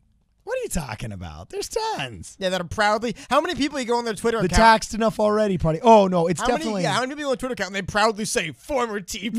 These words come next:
Speaker 2: Party
Speaker 1: well, that's
Speaker 2: member"?
Speaker 1: just because Trumpism took over
Speaker 2: No,
Speaker 1: the
Speaker 2: it's 'cause
Speaker 1: fervor
Speaker 2: it,
Speaker 1: of the
Speaker 2: it
Speaker 1: Tea
Speaker 2: ended
Speaker 1: Party.
Speaker 2: pretty cringe, and a lot of people were like, "Okay, let's move
Speaker 1: Oh,
Speaker 2: on."
Speaker 1: stop it. You're too cynical. You're too cynical.
Speaker 2: Okay, I'm cynical. By the way,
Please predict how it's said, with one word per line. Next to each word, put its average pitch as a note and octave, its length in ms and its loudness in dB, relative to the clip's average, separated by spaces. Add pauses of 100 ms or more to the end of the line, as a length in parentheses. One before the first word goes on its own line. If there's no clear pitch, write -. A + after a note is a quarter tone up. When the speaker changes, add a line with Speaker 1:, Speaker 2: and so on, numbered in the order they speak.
(120)
Speaker 2:
Party A#3+ 120 6
Speaker 1:
well, B3+ 100 2
that's C4+ 220 4
Speaker 2:
member"? - 80 -4
Speaker 1:
just A#3+ 160 -2
because F#3 360 0
Trumpism D#3 680 2
took - 240 0
over E3 320 4
Speaker 2:
No, C#3+ 140 2
Speaker 1:
the C3 80 -4
Speaker 2:
it's C3+ 80 -4
'cause A#3+ 100 -2
Speaker 1:
fervor D3+ 380 4
Speaker 2:
it, - 20 4
Speaker 1:
of A#2+ 80 0
the C4+ 60 2
Speaker 2:
it C#4 100 0
Speaker 1:
Tea C4+ 120 0
Speaker 2:
ended C4+ 240 2
Speaker 1:
Party. - 120 -4
Speaker 2:
pretty G#3 220 -4
cringe, D3 420 -8
and F3+ 100 -8
a F3 40 -4
lot E3 180 -2
of E3 80 -12
people D#3+ 220 -10
were D#3 120 -8
like, C#3+ 220 -10
"Okay, G3 300 -4
let's G3+ 100 2
move G3+ 80 2
Speaker 1:
Oh, F#3+ 140 2
Speaker 2:
on." E3+ 80 -2
Speaker 1:
stop C3 680 -12
it. C3+ 60 -10
You're C#3 140 -10
too F3 180 -6
cynical. C3+ 440 -4
You're B2+ 120 -10
too D3 160 -10
cynical. C3 460 -8
Speaker 2:
Okay, D3 140 -14
I'm C3+ 180 -14
cynical. B2+ 280 -16
By G3+ 160 2
the A3 80 -2
way, G3 100 -2